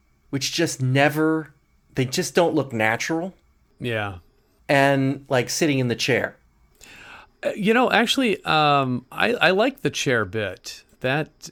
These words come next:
Speaker 2: it's like, hmm, so wonder how they actually rigged that chair up. You know, they've got some cables in there and a plate, and they pull it down so it looks like he's sitting. Okay, not bad. It unfortunately doesn't look like somebody's sitting in it. It just, like, there's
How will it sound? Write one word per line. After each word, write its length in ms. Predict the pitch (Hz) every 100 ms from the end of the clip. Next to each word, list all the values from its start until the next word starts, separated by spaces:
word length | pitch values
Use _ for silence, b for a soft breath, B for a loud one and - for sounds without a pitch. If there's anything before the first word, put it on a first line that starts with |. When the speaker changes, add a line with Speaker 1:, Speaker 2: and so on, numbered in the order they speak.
| - - -
Speaker 2:
it's 340 | - - 92
like, 220 | 151 131 - _
hmm, 220 | 311 131 104
so 640 | - 175 165 156 143 131 B B B
wonder 160 | 196 226
how 120 | 202
they 120 | 185
actually 380 | 165 - 143 117 135
rigged 240 | 120 147 131
that 220 | 131 -
chair 380 | - - 135 104
up. 220 | 87 - - -
You 120 | 117
know, 140 | 117
they've 140 | 113 117
got 140 | 127
some 120 | -
cables 420 | - 175 160 151 156
in 140 | 151
there 160 | 147 127
and 80 |
a 40 | 98
plate, 460 | - - 143 139
and 60 | -
they 80 | 101
pull 260 | - 147 139
it 80 |
down 360 | 120 135 131 127
so 100 | 107
it 40 |
looks 180 | 123 123
like 100 | 123
he's 160 | 107 104
sitting. 440 | - 139 135 139
Okay, 320 | 196 269 196 180
not 180 | 143 110
bad. 240 | 92 107 B B B B B _ -
It 180 | 196
unfortunately 680 | 180 175 - 208 202 180 147
doesn't 260 | 131 127 127
look 240 | 160 -
like 180 | 123 104
somebody's 320 | - 110 107
sitting 260 | - 117 101
in 80 | 98
it. 60 | 117
It 40 |
just, 220 | 127 -
like, 180 | 135 127
there's 420 | 120 110 104 -